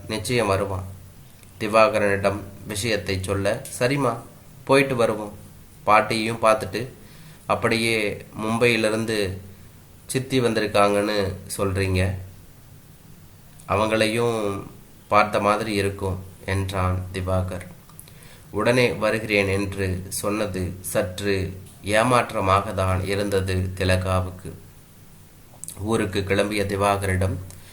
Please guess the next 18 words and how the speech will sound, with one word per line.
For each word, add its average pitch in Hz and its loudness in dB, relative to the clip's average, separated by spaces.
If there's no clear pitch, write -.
"கையிலே 113 0
புத்தகங்களை 101 0
எடுத்துக்கிட்டு 101 -2
போ, 92 -6
அங்கு 101 -2
நேரம் 110 2
கிடைக்கும் 101 0
போது 107 -2
படிக்கலாம். 98 0
அம்மாவுக்கு 104 2
துணைக்கு 110 -2
போனேன்னு 101 2
ரெண்டு 104 2
நாள் 110 4
பொழுத 107 2
வீணாக்க 104 -2
வேண்டாம், 92 0
புரியுதா?" 110 0